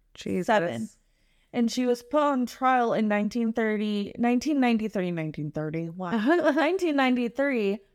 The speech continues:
Speaker 2: for nine murders.
Speaker 1: Mm.
Speaker 2: She denied killing anyone.
Speaker 1: Of course she did. She didn't
Speaker 2: She's
Speaker 1: do
Speaker 2: like,
Speaker 1: it.
Speaker 2: "I didn't do anything. None of it was mine."
Speaker 1: No, nobody did it.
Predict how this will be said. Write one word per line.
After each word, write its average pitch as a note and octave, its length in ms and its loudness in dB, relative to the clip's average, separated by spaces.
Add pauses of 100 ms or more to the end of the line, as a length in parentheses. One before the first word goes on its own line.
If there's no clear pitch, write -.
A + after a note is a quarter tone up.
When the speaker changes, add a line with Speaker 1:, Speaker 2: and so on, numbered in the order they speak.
(140)
Speaker 2:
for A3+ 140 2
nine G#3+ 640 2
murders. F#3 760 -4
Speaker 1:
Mm. F3+ 400 -2
Speaker 2:
She B3 100 0
denied G#3 540 0
killing G3+ 340 -4 (100)
anyone. G3 460 -4 (240)
Speaker 1:
Of - 160 -2
course F4 180 -2
she - 140 -4
did. F#3 400 -2 (240)
She - 160 -4
didn't C#4+ 220 2
Speaker 2:
She's C4+ 80 6
Speaker 1:
do G3+ 60 4
Speaker 2:
like, A#3+ 100 2
Speaker 1:
it. C4+ 60 0
Speaker 2:
"I G3 180 2
didn't G#3 260 0
do G3+ 180 -2 (120)
anything. C#4+ 1000 0
None A3+ 220 2
of G#3+ 120 -2
it A3 140 0
was G#3+ 220 -2
mine." F#3+ 720 0 (120)
Speaker 1:
No, A#3 400 0
nobody G3 360 2
did D#3 160 -4
it. - 280 -10